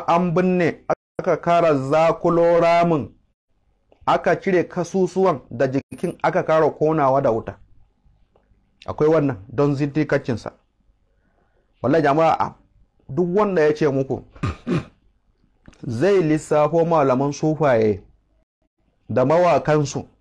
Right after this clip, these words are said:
waɗanda aka kace da tuhuman zindikanci, wallahi sai dai ka hada littafi guda sub,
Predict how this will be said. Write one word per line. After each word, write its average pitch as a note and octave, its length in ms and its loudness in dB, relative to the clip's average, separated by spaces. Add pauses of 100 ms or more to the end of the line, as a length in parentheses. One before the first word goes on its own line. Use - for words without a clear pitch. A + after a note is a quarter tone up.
(1200)
waɗanda D#3 480 0
aka E3 240 0
kace D#3+ 240 -2
da C3+ 120 0
tuhuman D3 440 -2
zindikanci, D3+ 800 -2 (920)
wallahi C3+ 560 2
sai D#3 200 2
dai D#3+ 180 2
ka D3+ 120 -2
hada C#3+ 220 -2
littafi D3 520 0
guda B2+ 300 0
sub, G#3+ 400 -2